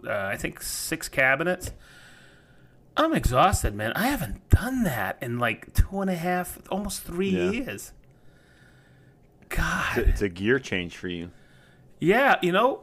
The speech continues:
Speaker 1: I enjoyed it. I was up all day. I was pumped. But, man, when I got home tonight, hello, crash and burn.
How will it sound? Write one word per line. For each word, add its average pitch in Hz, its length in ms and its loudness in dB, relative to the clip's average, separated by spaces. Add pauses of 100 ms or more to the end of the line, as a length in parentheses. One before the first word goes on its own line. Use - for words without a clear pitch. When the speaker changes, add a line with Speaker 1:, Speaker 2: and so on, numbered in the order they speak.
(580)
Speaker 1:
I 156 100 4
enjoyed 147 600 2
it. 339 280 -2
I 135 100 4
was 123 380 2
up 165 320 4
all 143 240 4
day. 139 320 2
I 156 60 0
was 113 140 -6
pumped. - 500 2 (600)
But, - 140 0
man, 175 140 0
when 143 100 -4
I 180 60 -2
got 175 140 0
home 170 220 0
tonight, 107 360 2
hello, 156 760 2
crash 165 480 2
and 156 140 -4
burn. 117 360 0